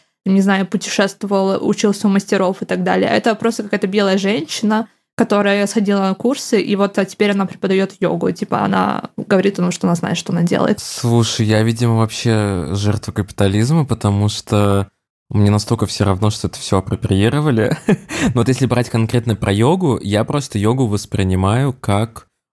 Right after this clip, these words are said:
Speaker 2: а, некую спортнагрузку, потому что это статодинамическая нагрузка, и это физически тяжело. То есть для меня йога вообще не про,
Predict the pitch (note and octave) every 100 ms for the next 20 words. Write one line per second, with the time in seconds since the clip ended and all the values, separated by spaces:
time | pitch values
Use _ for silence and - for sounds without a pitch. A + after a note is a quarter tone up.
0 | - F#2 F#2 F#2 G2 A2 A2+ - - G#2
1 | A2 G2+ G2 F#2 - - E2 - - F#2
2 | G2 - G2+ F#2+ G2 G2+ G2 F#2+ G2 G2+
3 | - - - F2+ F2 F2+ - _ _ A#1
4 | D#2+ G2 - D3+ - B2 G2+ A#2 _ _
5 | _ _ G2+ A#2+ A#2+ A2 A#2 B2 - A2
6 | - G2+ G#2 G2 F#2 G2 F#2+ G#2 G2+ A#2
7 | C3+ A#2 A2+ G#2 G2+ - - A#2 A#2+ A2
8 | G2+ G#2 G#2+ - F#2+ F#2+ G2 F#2+ F#2+